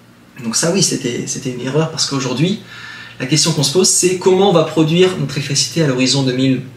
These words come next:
trente, quarante, cinquante. Une demande qui va sûrement être en hausse, parce qu'on doit sortir des énergies fossiles, donc par-, basculer au moins en partie vers l'électricité. Potentiellement, on parle de réindustrialiser la France, donc encore plus de demandes.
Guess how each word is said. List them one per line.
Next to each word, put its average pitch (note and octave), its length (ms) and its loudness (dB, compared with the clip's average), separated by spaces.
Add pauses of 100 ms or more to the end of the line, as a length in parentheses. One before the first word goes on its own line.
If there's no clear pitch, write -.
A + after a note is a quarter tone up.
trente, C3 320 -8
quarante, C3+ 260 -2
cinquante. - 600 -2 (720)
Une C#3+ 120 -4 (160)
demande D#3 420 4 (100)
qui - 100 -8
va C3+ 60 0
sûrement D3 260 0
être - 140 -4
en B2 200 -2
hausse, E3+ 320 4
parce - 160 -6
qu'on C3 80 -8
doit B2 240 0
sortir D3 400 0
des B2+ 80 -4
énergies A#2+ 240 -6
fossiles, C3 540 -2
donc C#3+ 260 0
par-, C3 160 -2 (160)
basculer D3 520 2
au D#3+ 80 6
moins E3 220 6
en D#3 60 4
partie D3+ 420 0
vers C3+ 100 -2
l'électricité. B2 680 -4 (840)
Potentiellement, E3+ 600 2
on D3 40 0
parle D3 260 2
de B2+ 60 2
réindustrialiser D#3+ 1080 2
la D3+ 120 4
France, F#3+ 400 0
donc C3 120 -6
encore C3 260 -6
plus D#3 200 -4
de D3+ 80 0
demandes. D3 380 -2